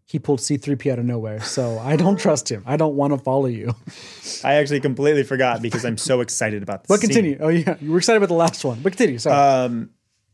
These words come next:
Speaker 2: it cuts to the rebels are like, "We gotta, we got a split second window. The shields are down." The Imperial guys on the ship are like, uh, "Put the shields on the, concentrate the shields on forward battery." I don't, whatever they're saying, Star Wars stuff.
Speaker 1: <laughs>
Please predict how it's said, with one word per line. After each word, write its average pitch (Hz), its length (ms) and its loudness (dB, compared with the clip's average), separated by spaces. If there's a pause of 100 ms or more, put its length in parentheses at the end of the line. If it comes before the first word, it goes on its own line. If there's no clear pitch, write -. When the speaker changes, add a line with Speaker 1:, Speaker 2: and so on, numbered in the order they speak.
(280)
Speaker 2:
it 156 240 -2
cuts - 500 -2
to 135 600 2 (180)
the 131 200 0
rebels 131 320 2
are - 20 2
like, 120 160 -2
"We 135 60 0
gotta, 135 300 2
we 135 100 -4
got 135 140 2
a 123 60 -2
split - 260 -2
second 127 260 -4
window. 131 200 0
The 120 80 -2
shields 131 280 0
are 131 60 -2
down." 127 280 -2 (360)
The 135 380 2
Imperial 143 460 2
guys 131 320 2
on 131 100 -2
the 120 60 -4
ship 131 260 -2
are 131 80 0
like, 120 280 -4 (200)
uh, 110 360 -6 (1400)
"Put 160 160 -4
the 135 60 -8
shields 151 400 2
on 147 100 -4
the, 135 200 -4 (220)
concentrate 160 360 -2
the 147 80 -6
shields 160 200 -2
on 151 60 -2
forward 147 320 2
battery." 135 320 2
I 131 80 0
don't, 135 200 -2
whatever 143 300 2
they're 131 120 0
saying, 123 420 -2
Star 135 240 0
Wars 123 140 2
stuff. 143 240 0 (280)
Speaker 1:
<laughs> 151 120 -8